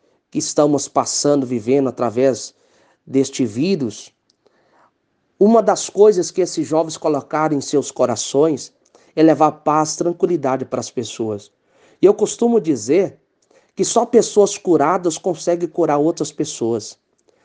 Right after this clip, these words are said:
Só pessoas felizes conseguem fazer com que outras pessoas sejam felizes. É por isso que um dos mandamentos diz, "Amarás o teu próximo como a ti mesmo."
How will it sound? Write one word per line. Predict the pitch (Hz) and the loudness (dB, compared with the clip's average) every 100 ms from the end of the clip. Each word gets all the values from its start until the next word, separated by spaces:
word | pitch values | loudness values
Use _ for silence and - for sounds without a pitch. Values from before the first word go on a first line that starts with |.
| _ - | _ -6
Só | - 254 | -2 2
pessoas | 254 - 214 202 - | 2 2 4 2 2
felizes | - 143 127 233 175 131 - _ _ _ | 0 0 0 -2 -2 -6 -8 _ _ _
conseguem | 180 160 - 175 170 | 0 0 2 2 2
fazer | 156 156 135 156 | 0 0 0 0
com | 165 | -2
que | 147 156 | 0 0
outras | 202 202 - | 0 -4 -4
pessoas | 185 160 - 151 175 160 - _ | -4 -2 -4 0 0 0 -6 _
sejam | - 170 143 127 | -6 -2 0 -2
felizes. | - 117 107 101 - _ _ _ _ - | -4 -4 -6 -12 -18 _ _ _ _ -2
É | 180 | 2
por | 175 180 | 4 2
isso | 226 | 0
que | 254 | -2
um | 240 | 0
dos | 190 | 2
mandamentos | 170 170 151 127 143 185 175 | 2 2 2 2 0 0 0
diz, | 151 160 | 2 2
"Amarás | 165 160 131 135 180 214 | 2 0 0 0 0 0
o | 196 | -2
teu | - 151 | 0 0
próximo | 113 143 165 202 - 156 - | 0 0 0 0 -4 -6 -2
como | 175 202 | -2 0
a | 208 | -2
ti | - | -4
mesmo." | 202 135 135 120 | -2 0 -2 -6